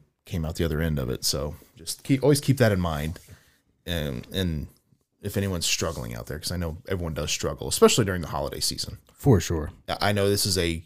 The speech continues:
Speaker 1: very cheery time of the year, but if you're in a bad place, ten times worse, or it can be.
Speaker 2: Well, it's, and it's also usually, like, a hot spot for mental illness, like
Speaker 1: Yeah.
Speaker 2: suicides and shit like that. So
Speaker 1: Yeah.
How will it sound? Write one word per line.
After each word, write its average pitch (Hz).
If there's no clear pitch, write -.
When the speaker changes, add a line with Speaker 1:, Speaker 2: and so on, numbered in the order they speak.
Speaker 1:
very 95
cheery 95
time 92
of 87
the 85
year, 90
but 85
if 87
you're 92
in 90
a 82
bad 92
place, 117
ten 98
times 101
worse, -
or 104
it 90
can 87
be. -
Speaker 2:
Well, 143
it's, 123
and 120
it's 107
also 101
usually, 92
like, 82
a 82
hot 80
spot -
for 80
mental 87
illness, 76
like 107
Speaker 1:
Yeah. 82
Speaker 2:
suicides 78
and 78
shit -
like 80
that. 82
So -
Speaker 1:
Yeah. 73